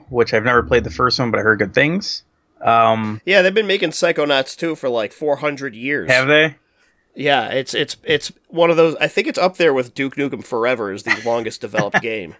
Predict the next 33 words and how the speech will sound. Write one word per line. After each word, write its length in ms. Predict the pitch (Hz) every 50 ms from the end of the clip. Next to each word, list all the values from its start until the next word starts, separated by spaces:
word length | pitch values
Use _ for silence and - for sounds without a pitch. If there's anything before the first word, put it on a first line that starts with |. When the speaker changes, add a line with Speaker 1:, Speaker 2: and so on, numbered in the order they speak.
| _ -
Speaker 1:
That 200 | 147 175 196 190
and, 180 | 175 160 147 135
uh, 320 | 127 123 123 120 120 117 - -
uh, 260 | - 123 139 - - 135
Beyond, 600 | 120 - 131 123 127 131 135 135 135 131 120 -
uh, 280 | 110 113 110 107 107
Beyond 340 | 104 - 117 113 117 117 110
Evil. 400 | 113 117 117 131 135 139 135 135
What's 240 | - 127 127 131 -
it, 100 | 156 -
what 140 | 123 127 131
is 80 | 135 135
it? 200 | 147 147 - - _ _ _ _ _ - -
Speaker 2:
Yeah, 200 | 156 156 139 131
Beyond 280 | 120 143 135 131 131
Good 140 | 127 139 127
and 100 | 120 120
Evil. 200 | 123 127 131 131 139
Speaker 1:
Beyond 220 | 139 131 127 110
Good 60 | 123
and 80 | 120 123
Evil, 220 | 120 120 131 131
yeah. 180 | 123 120 117 113
They 140 | 101 135 147
didn't 200 | 160 170 156 -
show 160 | - 170 151
a 40 | 135
trailer 380 | - - 156 147 143 139 135
this 160 | 143 139 -
year, 140 | - 120 113
which 140 | 113 110 -
I'm 120 | 113 104
shocked. 560 | - - 131 120 117 110 110 - - - -